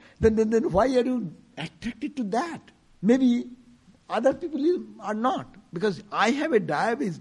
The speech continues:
diabetes, I am more fascinated to have sweets.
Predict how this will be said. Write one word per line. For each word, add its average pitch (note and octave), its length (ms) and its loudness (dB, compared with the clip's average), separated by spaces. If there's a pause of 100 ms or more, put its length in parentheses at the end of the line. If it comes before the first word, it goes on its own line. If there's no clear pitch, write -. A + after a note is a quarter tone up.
(120)
diabetes, E3 560 -4 (300)
I F#3+ 240 -2
am G#3 240 -2
more G#3+ 480 0 (300)
fascinated F#3+ 640 -6
to F3 80 -6
have E3 160 -8
sweets. - 420 -10